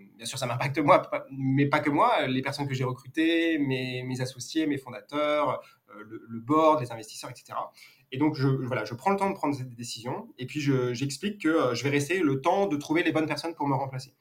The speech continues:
Et donc, euh, moi, ce que j'avais vraiment à cœur, c'était de, de bien réaliser ce qu'on appelle mon offboarding. Je sais que c'est un mot qui n'existe pas vraiment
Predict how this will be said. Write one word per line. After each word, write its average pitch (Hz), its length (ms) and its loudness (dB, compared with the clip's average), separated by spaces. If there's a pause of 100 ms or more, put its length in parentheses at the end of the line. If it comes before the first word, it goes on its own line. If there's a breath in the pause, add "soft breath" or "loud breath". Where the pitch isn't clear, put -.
(420 loud breath)
Et 143 100 4
donc, 202 200 4
euh, 147 160 4 (640 loud breath)
moi, 180 160 6
ce 226 80 2
que 190 80 0
j'avais 151 160 6
vraiment 202 340 4
à 175 80 4
cœur, 214 300 2
c'était 175 240 -4
de, 147 480 2
de 123 140 -6
bien 139 220 0
réaliser 156 360 0
ce - 80 -8
qu'on 151 60 0
appelle 151 180 2
mon 143 220 4
offboarding. 151 600 4
Je - 80 -14
sais 127 60 -16
que - 60 -12
c'est 135 60 0
un 123 60 2
mot 151 140 4
qui 156 100 -4
n'existe 127 280 -4
pas 139 220 0 (200)
vraiment 135 400 2